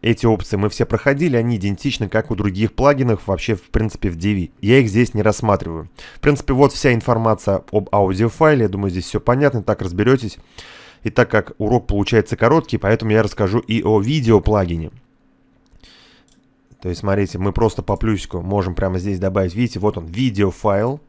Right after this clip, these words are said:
Здесь вы можете загрузить M P четыре файл, судя из подсказки. Если загружаете файл непосредственно на сайт WordPress, то надо будет в видеоформате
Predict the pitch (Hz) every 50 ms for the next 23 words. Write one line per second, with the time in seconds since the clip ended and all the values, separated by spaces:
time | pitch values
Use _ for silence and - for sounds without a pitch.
0 | _ _ - _ _ _ - - - - - - - - _ - 110 104 98 101
1 | 135 139 123 - - - - 98 98 123 120 117 117 117 117 107 98 95 - -
2 | 101 85 - - _ _ _ - _ _ - 95 92 123 110 123 127 127 120 117
3 | 127 127 110 - - - - _ _ _ _ _ _ _ _ _ _ _ _ 110
4 | 113 110 107 90 - 123 107 - - - - - - - - 123 104 98 90 -
5 | - - 123 117 104 104 120 139 143 - _ _ _ _ _ _ - - 139 127
6 | 110 120 113 - - 127 120 - - - 127 127 120 - - - 113 98 - _
7 | - - - - - - _ - 113 135 131 - - 117 104 110 101 117 117 110
8 | 127 120 110 - - 113 104 95 - - - 127 117 104 95 101 98 - 117 113
9 | - - 123 110 - - 104 104 104 - - 110 92 90 98 110 110 - - 160
10 | 170 165 - - 113 107 117 120 110 104 98 98 110 107 98 101 90 107 127 120
11 | 107 113 98 - - 107 104 110 117 113 - - - -